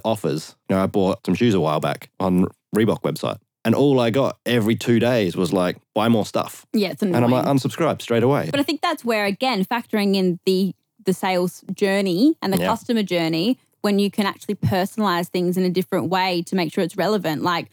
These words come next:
Speaker 2: they would have been better off sending you things about, you know, if you bought a pair of running shoes, some articles about running and how to, you know,
Speaker 1: Exactly.
Speaker 2: start training for your running again. And I think this is where people don't appreciate content marketing.
Speaker 1: And having that strategy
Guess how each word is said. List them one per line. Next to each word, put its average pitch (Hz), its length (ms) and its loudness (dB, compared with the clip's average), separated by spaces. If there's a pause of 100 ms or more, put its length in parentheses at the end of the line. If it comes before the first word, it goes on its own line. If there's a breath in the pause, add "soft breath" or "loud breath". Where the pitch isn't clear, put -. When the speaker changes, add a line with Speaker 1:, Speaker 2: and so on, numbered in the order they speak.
(220 soft breath)
Speaker 2:
they 214 140 0
would 247 60 4
have 247 60 2
been 226 120 4
better 180 280 0
off 175 160 0
sending 180 360 0
you 175 200 2
things 185 360 0
about, 180 360 0 (120)
you 190 80 0
know, 175 80 2 (160)
if 165 160 -4
you 202 100 2
bought 185 220 2
a - 20 -6
pair 185 220 0
of 185 120 -2
running 269 320 4
shoes, 180 380 0
some - 140 0
articles 196 480 2
about 220 240 0 (100)
running 269 480 2
and 175 80 2
how 185 220 0
to, 190 60 0
you 190 120 2
know, 185 60 2
Speaker 1:
Exactly. 175 260 2
Speaker 2:
start 175 140 -2
training 185 420 -2
for - 80 -2
your 240 140 4
running 285 240 4
again. 202 260 0
And 170 100 2
I 190 60 0
think 226 260 -2
this 269 140 0
is 247 80 -2
where 214 180 0
people 190 460 0
don't 180 300 0
appreciate 175 580 -2
content 240 420 0
marketing. 185 520 -2 (100)
Speaker 1:
And 113 240 4
having 127 240 4
that 113 160 2
strategy 107 520 0